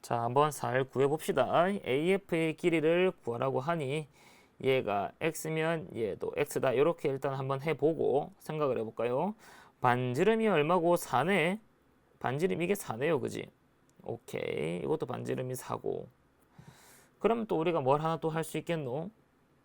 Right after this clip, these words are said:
일단 이게 직각이잖아. 아, 오, 이거 대박이네. 이게 삼이네.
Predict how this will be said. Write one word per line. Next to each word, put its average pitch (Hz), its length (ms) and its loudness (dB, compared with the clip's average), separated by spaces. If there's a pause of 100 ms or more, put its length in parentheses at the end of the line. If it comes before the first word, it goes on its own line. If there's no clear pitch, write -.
(580)
일단 139 200 0
이게 123 160 2
직각이잖아. 143 880 0
아, 64 220 2 (640)
오, - 340 -6
이거 147 180 -4
대박이네. 123 680 -6 (960)
이게 160 240 -4
삼이네. 131 580 -8